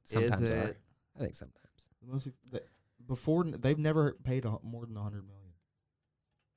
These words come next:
Speaker 2: No, I
Speaker 1: Like,
Speaker 2: know,
Speaker 1: Jack
Speaker 2: but I'm
Speaker 1: Grealish
Speaker 2: saying, I'm
Speaker 1: will
Speaker 2: saying
Speaker 1: be the first one hundred million.
Speaker 2: English, I'm saying English clubs, ic-, uh, doing business with each other.
Speaker 1: Well, I mean, I know that, but, like,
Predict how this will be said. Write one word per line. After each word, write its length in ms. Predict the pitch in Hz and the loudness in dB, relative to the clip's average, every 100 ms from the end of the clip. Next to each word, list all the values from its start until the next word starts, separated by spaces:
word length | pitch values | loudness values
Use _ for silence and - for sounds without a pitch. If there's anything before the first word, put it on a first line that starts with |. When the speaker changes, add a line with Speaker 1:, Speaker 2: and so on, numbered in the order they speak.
| _ _ | _ _
Speaker 2:
No, 100 | 160 | 8
I 40 | 175 | 12
Speaker 1:
Like, 80 | 160 | 12
Speaker 2:
know, 120 | 151 | 12
Speaker 1:
Jack 80 | 156 | 12
Speaker 2:
but 120 | 147 151 | 12 12
I'm 100 | 160 | 10
Speaker 1:
Grealish 60 | |
Speaker 2:
saying, 420 | 151 185 165 131 - | 12 12 12 8 4
I'm 80 | 147 | 4
Speaker 1:
will 40 | 139 | 6
Speaker 2:
saying 220 | 165 143 | 8 8
Speaker 1:
be 80 | 117 | 6
the 100 | 123 | 4
first 320 | - 120 113 | 0 -2 -2
one 120 | 110 | -4
hundred 260 | 110 110 107 | -2 -2 -2
million. 140 | 107 110 | -4 4
Speaker 2:
English, 600 | 156 156 151 131 - - | 8 12 12 12 8 4
I'm 160 | 139 131 | 6 6
saying 320 | - 156 139 | 8 8 8
English 440 | 135 143 139 117 | 8 8 8 8
clubs, 460 | - 135 120 107 - | 8 10 10 8 0
ic-, 240 | 120 123 - | 0 -2 2
uh, 420 | 135 117 107 104 98 - | 6 8 8 6 4 4
doing 240 | 143 127 | 8 8
business 340 | 117 123 113 - | 10 8 8 2
with 140 | 117 | 0
each 180 | 107 - | 0 2
other. 360 | 117 95 82 80 _ _ _ _ _ _ _ _ _ | 2 2 0 -2 _ _ _ _ _ _ _ _ _
Speaker 1:
Well, 200 | - - | 2 4
I 80 | 76 | 6
mean, 160 | 170 180 | 6 6
I 100 | 165 | 6
know 180 | 202 160 | 8 8
that, 360 | 127 127 92 | 8 6 4
but, 120 | 110 | 0
like, 360 | 107 107 92 - | 0 0 -4 -8